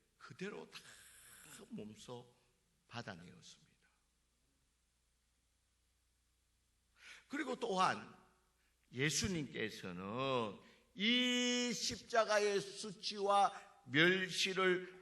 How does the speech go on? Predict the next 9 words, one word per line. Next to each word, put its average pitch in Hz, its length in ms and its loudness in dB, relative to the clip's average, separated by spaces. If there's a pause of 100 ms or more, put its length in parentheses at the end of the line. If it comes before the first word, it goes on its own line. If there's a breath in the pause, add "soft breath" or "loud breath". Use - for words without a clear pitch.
(220)
부끄러워하지 160 1200 0
않고 190 1800 2
당연히 151 600 0
그 175 500 2
십자가를 170 1400 0
지고 165 580 0
끝까지 156 680 -4
가셨다는 113 500 -6
겁니다. - 100 -20